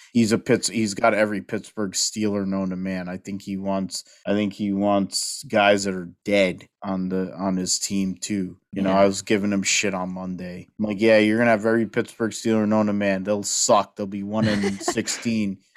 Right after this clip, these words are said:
Speaker 1: You want every Pittsburgh. That's all good. Whatever. That's fine. You don't wanna make no trades. It's, that's
Speaker 2: Dude,
Speaker 1: your
Speaker 2: I, I
Speaker 1: choice."
Speaker 2: sent him a trade. Yeah, yeah. Actually, so before I made a trade to you, I look, I was looking through the league and it's like, "All right, I'll send a trade to Demi and see what he thinks." But I never heard back from him 'cause I,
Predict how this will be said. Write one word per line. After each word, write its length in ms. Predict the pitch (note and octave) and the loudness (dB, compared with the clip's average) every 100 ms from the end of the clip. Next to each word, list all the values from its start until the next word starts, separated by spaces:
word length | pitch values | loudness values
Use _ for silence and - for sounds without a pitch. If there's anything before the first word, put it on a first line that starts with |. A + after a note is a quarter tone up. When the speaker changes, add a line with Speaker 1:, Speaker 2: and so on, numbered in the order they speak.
| - | -4
Speaker 1:
You 100 | A2 | 2
want 180 | G#2+ A2 | 4 6
every 240 | A2 A2 G2+ | 4 4 2
Pittsburgh. 580 | A2+ G2 - A2+ A2 | 0 -4 -2 -2 -2
That's 300 | A2 A#2 A2+ | 4 4 4
all 180 | C3 C3 | 4 4
good. 400 | A#2+ A2+ G#2 G#2 | 4 0 0 -4
Whatever. 580 | G#2 A2 G#2 G2 G2 G2 _ | -2 2 2 0 -8 -12 _
That's 180 | - G2 | -6 0
fine. 140 | A#2 G2+ | 2 4
You 80 | |
don't 100 | G#2+ | 6
wanna 180 | G#2+ A2 | 6 4
make 260 | G#2+ G#2+ - | 2 0 -2
no 140 | G#2+ | -4
trades. 680 | G2 - G2 G2 F#2+ - - _ | -4 -4 -2 -2 -4 -10 -14 _
It's, 300 | G#2 G2 - | -14 -8 -8
that's 140 | - - | -2 2
Speaker 2:
Dude, 140 | C#3+ | 4
Speaker 1:
your 120 | A#2 A2+ | 2 2
Speaker 2:
I, 140 | D3+ | 4
I 80 | A2 E3 | 6 4
Speaker 1:
choice." 100 | - | 4
Speaker 2:
sent 240 | G3 F#3 | 4 4
him 180 | F3 D#3+ | 2 2
a 80 | C#3+ | 0
trade. 380 | - C3 A#2 A#2 | 2 2 2 0
Yeah, 220 | B2+ B2 | 0 2
yeah. 160 | A2+ | 2
Actually, 400 | G#2+ B2 - B2 | 2 0 0 -2
so 180 | G#2+ C3 | 0 0
before 300 | G#2+ A#2 D3 | -2 0 2
I 120 | C3+ B2 | 4 4
made 200 | A#2+ A#2+ | 2 2
a 40 | |
trade 200 | G#2 C3 | 0 -2
to 60 | A2 | 0
you, 200 | G#2+ B2+ | 0 2
I 100 | A2+ | 4
look, 160 | A2 A#2 | 2 2
I 60 | C3 | 2
was 120 | A#2+ | 2
looking 180 | C#3 C3+ | 0 0
through 140 | B2 | 2
the 80 | A#2 | 2
league 300 | A2 C3 G#2+ | 4 2 2
and 200 | G#2+ G#2+ - - | 0 0 -8 -20
it's 140 | - A2 | -12 -4
like, 80 | |
"All 80 | G2+ | 0
right, 180 | B2 B2 | 2 2
I'll 140 | A#2 | 0
send 240 | A2+ B2+ A2+ | 2 2 2
a 40 | |
trade 260 | A2+ B2+ A#2 | 2 0 0
to 80 | A2 | 0
Demi 360 | C3 C3+ A#2 | 0 2 2
and 220 | G#2+ G#2+ - - - | 0 -2 -6 -20 -10
see 160 | - | -2
what 100 | A#2+ | 0
he 100 | A2+ | 2
thinks." 400 | C3+ A2+ A2 - | 2 2 0 -2
But 220 | - G#2 - | -4 -4 -2
I 120 | A2 | -2
never 180 | A2 A2 | 2 2
heard 160 | A2 | 4
back 240 | A#2 A2+ - | 4 2 0
from 220 | G#2+ G2+ | -2 -2
him 40 | |
'cause 160 | G2 G#2 | -2 0
I, 220 | G#2+ G#2 | 0 0